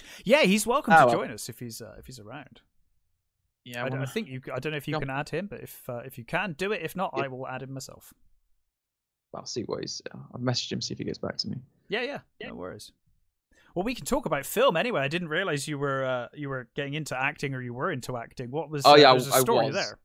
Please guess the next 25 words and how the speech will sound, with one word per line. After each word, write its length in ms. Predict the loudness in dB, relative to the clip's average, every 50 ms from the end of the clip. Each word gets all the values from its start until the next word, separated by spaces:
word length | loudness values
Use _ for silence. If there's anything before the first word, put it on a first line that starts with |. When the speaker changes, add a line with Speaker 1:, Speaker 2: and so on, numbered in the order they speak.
| _ _ _ _ _ _ _ _ _ _ _ _ _ _ _ _ -20 -20 _ _ _ _ -20 -20 -20 -14 -10
Speaker 2:
Yeah, 240 | -8 -4 -2 2 4
I'm 480 | 6 6 6 4 2 -2 -4 -6 -8 -10 _ _ _ _ _ -20 -20 -20 _ _ _ -4
basically, 580 | -4 -4 -2 -2 2 4 4 4 4 2 -2 -8 _ _
yeah, 200 | -2 4 6 6
I've 120 | 6 6 6
always 200 | 4 4 2 2
been 120 | 0 -2 -2
into, 260 | -2 -2 -2 -2 0
like, 140 | 0 2 4
acting, 400 | 4 4 2 0 -2 -10 -10 -10
performing, 580 | -12 -12 -8 -2 0 0 0 0 -2 -6 -8 -8 _ 0
but 180 | 0 0 0
Speaker 1:
Mm. 200 | 0 -4 -6 -10 -12 _ _ _ _ _ _ _ _ _ _ _ 0
Speaker 2:
when 120 | 2 2
I 40 | 2
was 220 | 2 2 0 -2 -6
just 240 | -8 -10 -4 0 2
out 120 | 4 4
of, 300 | 2 0 -2 -10 _ _ _ _ -12 -10
out 60 | -10 -10
of 100 | -12 -6
college, 460 | 0 2 4 4 4 4 2 0 -6
I 260 | -14 -20 _ -20 -18
was, 80 | -8 -6
like, 140 | -6 -6